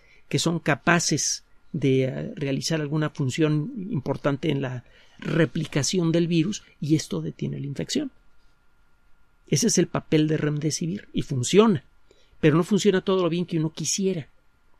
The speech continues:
Remdesivir, eh, aumenta la probabilidad de supervivencia de las personas que tienen la infección grave, pero no tiene efecto en las personas que tienen infección intermedia. Acuérdese que lo acabamos de discutir.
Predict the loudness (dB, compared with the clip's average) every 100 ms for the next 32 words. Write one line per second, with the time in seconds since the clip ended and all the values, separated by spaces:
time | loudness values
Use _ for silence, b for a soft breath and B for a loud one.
0 | _ _ _ _ _ -8 2 4 4 2
1 | 2 2 4 2 -2 -12 -20 -20 -20 _
2 | _ _ -4 0 0 6 8 8 10 8
3 | 8 6 4 2 2 4 2 0 -2 0
4 | 2 2 2 -2 -2 -2 0 0 0 0
5 | 0 0 0 -2 -4 -4 -6 -2 0 0
6 | 0 -2 -4 -2 0 0 -2 -2 -4 -6
7 | -6 -8 -4 -2 -2 -2 0 -2 -2 -8
8 | B B B B 0 4 6 6 4 4
9 | 4 4 6 4 2 0 0 -4 -6 -8
10 | -20 -20 _ -2 0 -2 -2 -2 0 2
11 | 2 4 4 4 4 2 2 0 -4 -4
12 | -2 -2 -2 -4 -2 -2 -4 -4 -6 -4
13 | -8 -6 -8 -8 -8 -6 -4 -4 -6 -8
14 | -8 -10